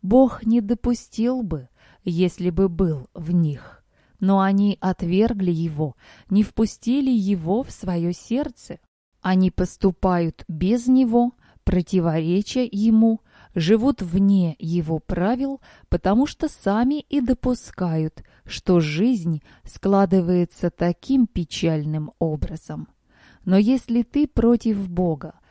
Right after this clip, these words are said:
разве хватит тебе сил жить, противореча ему? Разве сможешь ты создать нормальную, красивую, гармоничную,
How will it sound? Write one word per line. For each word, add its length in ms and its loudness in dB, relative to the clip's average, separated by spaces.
разве 420 0
хватит 560 -4
тебе 280 -2
сил 440 -2
жить, 460 -6
противореча 880 0
ему? 460 0
Разве 400 -2
сможешь 800 0
ты 360 -2
создать 600 -2
нормальную, 880 0
красивую, 920 -2
гармоничную, 1200 0